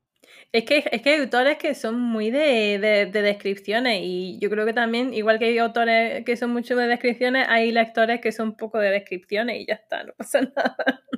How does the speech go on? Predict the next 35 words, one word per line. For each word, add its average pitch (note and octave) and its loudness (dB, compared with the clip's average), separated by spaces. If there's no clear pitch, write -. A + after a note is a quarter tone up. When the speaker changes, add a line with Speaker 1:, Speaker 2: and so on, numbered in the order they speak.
Speaker 1:
Esto - -6
me D#3+ 0
parece C#3+ 0
que D#3 -2
fue D3+ -2
que C#3+ 4
Humberto C#3 2
Eco, C#3+ 0
en C#3 2
El A#2+ 2
nombre C3+ 4
de C#3+ 2
la C3 2
rosa, C#3 -2
eh, B2 2
el, A#2+ -8
el A#2+ -4
principio A#2 -2
del C#3+ 6
libro D#3 6
es D3+ 0
horrible C#3 2
porque B2+ -2
es C3 0
descripción C#3 4
de C3+ 2
arquitectura C#3 0
de D3+ 0
la C3+ 2
catedral, C3+ 2
pero, B2 0
pero A2+ -2
dura, D3 4
dura, D3+ 4
dura. D#3+ 2